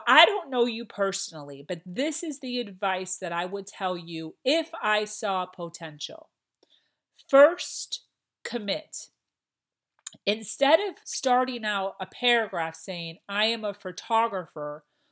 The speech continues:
well, not really, "I say I'm a photographer," change your language to, "I am a photographer." That right there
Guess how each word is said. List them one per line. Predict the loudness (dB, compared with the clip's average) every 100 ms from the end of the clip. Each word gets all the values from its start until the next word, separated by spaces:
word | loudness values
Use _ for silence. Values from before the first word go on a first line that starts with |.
| _ -2
well, | 6 6 6 2 -6
not | 0 0 0 -6
really, | -2 0 0 -2 -10
"I | -6 -4 -4
say | -4 -6 -2 0
I'm | 2 0 -2
a |
photographer," | -8 -10 -8 -8 -6 -10 -6 -4 -4 -8 _ _ _ _
change | -2 0 0 -2 -6 -8 -4
your | -4
language | -2 -2 -2 -4 -2 -2 -4 -6
to, | -6 -4 -2 0 -2 -6 _ _ _ -2
"I | 2 4 2 0 -4
am | -4 -2 -2 -4
a | -4 -4
photographer." | -4 -10 -4 2 4 2 -6 -12 -14 -14 _ _ _ _ _ _ _ _ _
That | 2 6 8 6
right | 4 4 4 0
there | 0 2 0 -4 -12